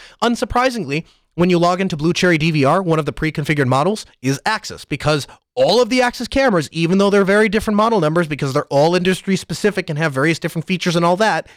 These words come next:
guess what? They all have a standard interface, and it, they all feed video the same way, and the pan tilt zoom function all works the same way, and the user management all works the same way, and the web interface all works the same way.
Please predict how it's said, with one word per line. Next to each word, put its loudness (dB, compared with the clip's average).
guess -2
what? 0
They 2
all -2
have -2
a -2
standard 0
interface, -2
and -2
it, -2
they 0
all 2
feed 0
video 2
the -4
same 0
way, 0
and -4
the -2
pan 0
tilt -2
zoom 2
function -6
all 2
works 0
the 0
same 0
way, 0
and -10
the -6
user 2
management -2
all 2
works -2
the -4
same -2
way, 0
and -6
the -6
web 2
interface -6
all 2
works 0
the -4
same 2
way. 0